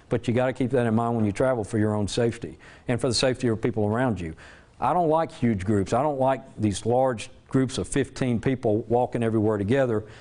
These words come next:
Some of these trips that we do with churches and other things, you can't avoid that,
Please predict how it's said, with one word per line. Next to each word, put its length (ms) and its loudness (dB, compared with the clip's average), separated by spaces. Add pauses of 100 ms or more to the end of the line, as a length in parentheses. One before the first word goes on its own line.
(220)
Some 200 0
of 20 2
these 140 2
trips 260 0
that 100 -2
we 120 2
do 260 2
with 160 -2
churches 480 0
and 100 4
other 200 0
things, 420 0
you 80 4
can't 260 -2
avoid 380 0
that, 300 0